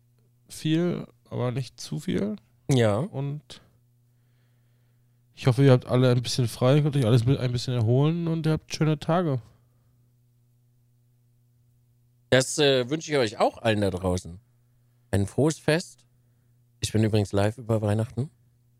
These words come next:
Speaker 2: Und wenn ihr gucken wollt, könnt ihr das gerne machen. Ich bin da für euch. Und, äh, guten Rutsch. Habt Spaß mit euren Familien. Wenn ihr arbeiten gehen müsst, lasst euch nicht ärgern. Esst nicht so viel.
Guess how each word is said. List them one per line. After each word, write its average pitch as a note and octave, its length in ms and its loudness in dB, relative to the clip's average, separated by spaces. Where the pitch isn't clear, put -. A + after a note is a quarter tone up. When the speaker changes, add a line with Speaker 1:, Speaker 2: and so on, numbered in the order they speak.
Speaker 2:
Und F#2+ 360 0
wenn F#2+ 100 0
ihr F2+ 140 0
gucken G#2 320 -4
wollt, G2 180 0
könnt G2+ 180 -4
ihr G2 60 -2
das F#2 180 -2
gerne F#2+ 200 -4
machen. G2 280 -2
Ich G#2 120 -8
bin F#2+ 160 -2
da F#2+ 180 0
für - 160 -8
euch. A#2 340 -2
Und, G2 340 0
äh, F2+ 420 -2
guten A2 260 0
Rutsch. G2 440 -2
Habt - 140 -4
Spaß G2+ 380 0
mit A2 120 -2
euren G2+ 180 0
Familien. G2 460 0
Wenn G#2+ 100 -2
ihr G2 140 -4
arbeiten G2+ 340 -2
gehen G#2 180 -4
müsst, A2 220 -2
lasst G2 200 -6
euch F#2+ 80 0
nicht F#2+ 220 -4
ärgern. G#2 380 -2
Esst - 240 0
nicht G#2+ 160 0
so A#2 100 0
viel. B2+ 360 -2